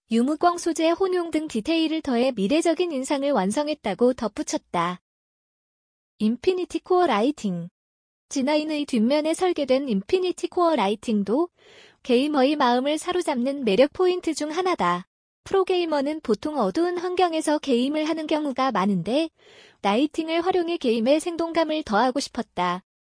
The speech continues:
김기용 디자이너는 미래적인 느낌을 전달하기 위해 가장 중요하게 생각했던 게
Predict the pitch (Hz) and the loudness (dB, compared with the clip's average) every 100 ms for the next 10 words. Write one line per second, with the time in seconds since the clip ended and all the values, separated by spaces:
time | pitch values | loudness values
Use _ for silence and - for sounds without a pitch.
0 | _ _ _ - - - _ _ - 262 | _ _ _ -20 -20 -20 _ _ -8 0
1 | 233 294 349 349 254 269 254 240 185 196 | 2 4 0 0 -2 0 0 0 -2 -2
2 | 320 330 _ 226 233 320 359 349 339 311 | -4 -10 _ -2 2 2 2 -2 -4 -4
3 | - 262 262 247 208 277 320 320 320 226 | -4 0 0 0 0 2 2 2 0 2
4 | 233 277 - 208 254 302 - 226 269 311 | 4 4 2 -4 -2 -4 -4 -2 0 0
5 | 339 339 330 339 311 - 226 190 269 320 | -2 -4 -4 -4 -4 -4 -2 0 2 2